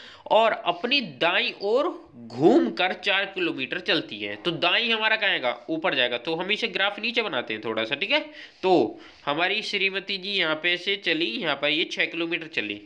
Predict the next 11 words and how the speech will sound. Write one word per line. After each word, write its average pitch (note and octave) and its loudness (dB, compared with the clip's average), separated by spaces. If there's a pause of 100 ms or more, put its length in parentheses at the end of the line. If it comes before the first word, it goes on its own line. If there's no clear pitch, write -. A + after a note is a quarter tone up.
(300)
तो D#3+ 4
फिर F3 0
दाएं D#3 0
मुड़ी, D#3 -4
दाएं D#3 -2
मुड़ी G3+ -8
कितनी, A3 -6 (140)
चार D3 0
किलोमीटर, G#2+ -10
ठीक F3+ -6
है। C4+ -2